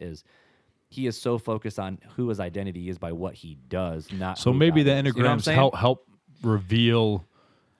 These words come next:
Speaker 1: But,
Speaker 2: the area
Speaker 1: but
Speaker 2: that God wants you to work on in your life.
Speaker 1: But Neil never once brought up enneagram. I mean, we'll talk about that in a couple weeks, buddy.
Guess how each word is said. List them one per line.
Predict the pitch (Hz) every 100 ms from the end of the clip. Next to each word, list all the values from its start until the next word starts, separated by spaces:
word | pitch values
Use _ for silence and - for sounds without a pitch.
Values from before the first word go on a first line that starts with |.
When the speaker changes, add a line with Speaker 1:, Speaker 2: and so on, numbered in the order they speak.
| _ -
Speaker 1:
But, | 131 277
Speaker 2:
the | 123
area | 120 120
Speaker 1:
but |
Speaker 2:
that | 107
God | 104 113 101
wants | 104 -
you |
to | 90
work | 98 165 131
on | 98
in | 82 78
your | 73
life. | 67 -
Speaker 1:
But | 233 240 147 -
Neil | 143 262 220
never | 156 165 156 156
once | 123 139 160 135
brought | - 123
up | 113 107
enneagram. | 123 131 101 87
I | -
mean, | 117 120 101 92
we'll | 110
talk | 104 92
about | 90 87
that | 87
in |
a | 76
couple | - 76
weeks, | 80
buddy. | - 78